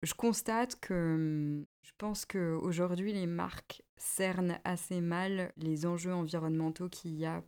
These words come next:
pour elles dans les prochaines années. Et je sais pas ce que ça va donner, mais j'ai l'impression qu'il y a un manque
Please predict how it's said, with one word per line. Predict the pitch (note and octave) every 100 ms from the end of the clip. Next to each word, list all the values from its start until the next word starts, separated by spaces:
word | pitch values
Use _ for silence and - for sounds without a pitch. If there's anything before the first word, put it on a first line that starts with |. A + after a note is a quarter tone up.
| _
pour | - E3 D#3+
elles | E3+ E3
dans | D#3 D#3+
les | D3+
prochaines | D3 D#3+ - D#3 D3
années. | D3 D3+ - _ _
Et | D#3 D3+
je | D#3+
sais | D#3+
pas | E3
ce | E3+
que | F3+
ça | - E3
va | D3+
donner, | D3 D#3 D#3 E3 G#3 A3
mais | E3 D#3+ D3+ D3 C#3+
j'ai | D3+
l'impression | D3+ D3 D#3 -
qu'il | F#3 -
y | D3+
a |
un | D3
manque | D3 D#3 E3 E3